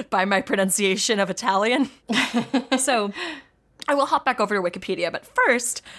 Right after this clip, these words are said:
Speaker 1: I wanna go over to, uh, like, a tourism page. This is a website called live italy dot com,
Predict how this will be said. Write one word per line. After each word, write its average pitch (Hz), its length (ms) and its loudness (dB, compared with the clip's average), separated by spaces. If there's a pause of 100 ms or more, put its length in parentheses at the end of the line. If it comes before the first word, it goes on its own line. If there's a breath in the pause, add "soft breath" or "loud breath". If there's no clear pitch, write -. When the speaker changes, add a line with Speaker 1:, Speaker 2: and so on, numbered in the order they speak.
(180 loud breath)
Speaker 1:
I 233 120 4
wanna 226 400 4
go 214 260 2
over 214 160 0
to, 202 540 0
uh, 190 80 4
like, 185 140 2
a 208 40 -10
tourism 277 540 2
page. 190 360 0
This 202 160 -2
is 214 80 0
a 233 60 -4
website 202 360 2
called 196 360 4
live 247 280 2
italy 370 440 2
dot 269 340 0
com, 202 460 4